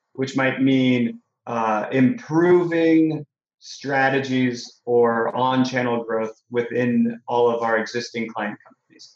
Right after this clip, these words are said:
And so these are now the two big tasks that I face for two thousand eighteen, right? And so, and th-, those two tasks, I believe if I can accomplish both of them, uh, that I will, I will achieve my main goal of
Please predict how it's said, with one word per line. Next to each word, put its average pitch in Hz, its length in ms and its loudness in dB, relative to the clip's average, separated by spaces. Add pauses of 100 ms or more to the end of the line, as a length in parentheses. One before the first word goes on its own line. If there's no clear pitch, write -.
(260)
And 120 80 -6
so 135 100 0
these 156 260 2
are 160 120 4
now 135 200 0
the 127 120 -2
two 170 520 0 (180)
big 151 400 -2
tasks 123 520 -6
that 120 140 -6
I 113 160 -6
face 117 280 -2
for 117 80 -14
two 120 140 -10
thousand 117 380 -4
eighteen, 110 400 -12 (280)
right? 123 160 -2
And 127 220 0
so, 123 500 2 (480)
and 131 240 0
th-, 147 220 2
those 160 340 2
two 170 200 0
tasks, 143 420 -2
I 135 80 2
believe 127 240 -2
if 120 100 -8
I 123 120 -2
can 123 180 -4
accomplish 120 460 -6 (120)
both 135 220 -4
of 131 100 -16
them, 147 320 0 (300)
uh, 110 420 -2
that 117 260 -2
I 127 140 0
will, 120 480 2
I 117 80 -4
will 117 220 -2
achieve 147 440 -2
my 120 160 0
main 120 300 0
goal 113 280 0
of 107 60 -10